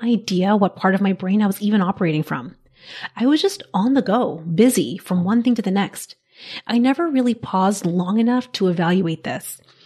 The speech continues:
partly because I told myself another primitive brain thought, "I'm too busy. I don't have time. I have too much to do." Can you see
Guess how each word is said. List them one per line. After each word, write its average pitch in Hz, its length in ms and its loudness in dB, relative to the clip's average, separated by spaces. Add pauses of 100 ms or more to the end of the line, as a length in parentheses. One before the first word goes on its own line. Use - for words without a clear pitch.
(140)
partly 359 340 0
because 233 300 0
I 202 60 2
told 214 240 0
myself 190 380 -2
another 247 300 2
primitive 208 380 0
brain 185 220 0
thought, 165 340 -8 (360)
"I'm 302 100 4
too 339 140 2
busy. 339 420 0
I - 80 -4
don't 294 140 2
have 330 100 2
time. 320 400 2
I 233 60 2
have 240 80 -4
too 294 100 -2
much 320 140 0
to 285 40 0
do." 285 420 2 (360)
Can - 180 2
you 302 60 8
see 226 480 0